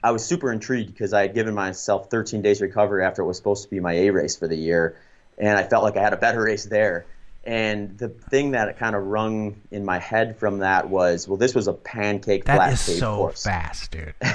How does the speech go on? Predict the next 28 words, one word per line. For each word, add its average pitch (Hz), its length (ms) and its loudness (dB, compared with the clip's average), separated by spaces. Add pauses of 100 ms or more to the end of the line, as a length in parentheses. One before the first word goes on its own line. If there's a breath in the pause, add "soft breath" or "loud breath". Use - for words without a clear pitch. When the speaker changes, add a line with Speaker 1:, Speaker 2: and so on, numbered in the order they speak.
Speaker 2:
That 147 140 6
is 143 180 4
just 139 180 8
so, 131 160 2
like, 123 360 4
it's 120 200 2
just - 260 0
boggling 131 420 4
my 110 120 4
mind 101 360 0
to 95 80 -4
just, 92 240 -10 (200)
anyway, 101 440 2
I'm 101 100 -2
sorry 98 280 0
to 92 40 -2
interrupt. 85 320 -6
Go - 120 -2
ahead. 165 300 2
Speaker 1:
<laughs> 127 80 0
No, 123 80 6
that's 117 160 4
fine. 113 220 -6 (600 loud breath)
But 151 100 4
yeah, 156 140 6
so 165 180 2
it's, 175 180 -2
um, 113 360 -4